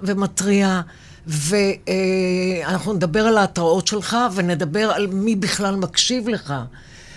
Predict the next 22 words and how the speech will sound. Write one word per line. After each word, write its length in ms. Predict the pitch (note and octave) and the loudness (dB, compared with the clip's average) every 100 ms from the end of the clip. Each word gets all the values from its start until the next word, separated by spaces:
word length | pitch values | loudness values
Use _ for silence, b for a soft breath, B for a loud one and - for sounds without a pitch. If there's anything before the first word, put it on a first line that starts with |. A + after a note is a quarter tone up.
| B | B
משום 540 | D#3+ F3 - - F#3+ F3 | -2 0 2 0 -2 -2
שאין 800 | - F#3 - - G3 A3+ A#3 B3 - | 0 0 -2 -2 2 4 2 -2 -6
שבוע, 640 | - - G#3+ E3+ G#3+ F#3+ C3 - - B B - - | -2 0 0 0 4 4 2 -6 -20 B B -20 -16
ואולי 520 | D3 D#3 E3 E3 E3+ | -8 -2 0 2 2
אני 260 | F3+ G3 E3+ - | 2 0 -4 -2
מגזימה, 840 | F#3+ E3+ D#3 D3+ F3+ F3+ A3+ G3+ - B B B - | 0 2 2 2 2 4 4 2 -2 B B B 2
פעמיים 680 | F#3+ F3+ G3+ A3 B3+ B3+ | 2 4 4 6 6 4
בשבוע 480 | F#3+ - E3+ D#3 F3 | 2 0 -2 -2 -2
לפחות, 640 | E3 - D#3+ - F#3 E3+ - - | -2 -6 -8 -4 -4 -4 -8 -8
אני 300 | E3+ F#3 D#3+ - | -4 -4 -6 -6
קוראת 460 | - F3+ F#3+ A3 G#3+ | 0 2 4 2 0
דברים 400 | E3 G3 G3+ G3+ | -2 0 2 2
שאתה 320 | - G#3 - | 0 0 -4
כותב, 520 | D#3 - - - G3+ E3+ | -8 -10 -6 0 0 0
ואתה 260 | F#3 - G#3 - | -4 -4 -6 -4
אומר, 400 | F#3+ A3 A3+ G3 | -4 -2 0 -2
ואתה 260 | F3 - F#3+ | -4 -4 -4
מתריע, 600 | F#3+ - G#3+ A3 G#3+ G#3 G3+ B B B B B B | -6 -4 0 4 4 2 0 B B B B B B
ובוא 960 | D3+ D3+ F3+ F#3+ F#3 F#3 - - F3 A3+ | -8 -4 0 2 2 -2 -6 -6 2 4
נדבר 420 | C#4 A3 E3+ G#3 | 4 2 0 0
על 80 | G3+ | 0
זה. 240 | D#3+ D3+ | 0 -2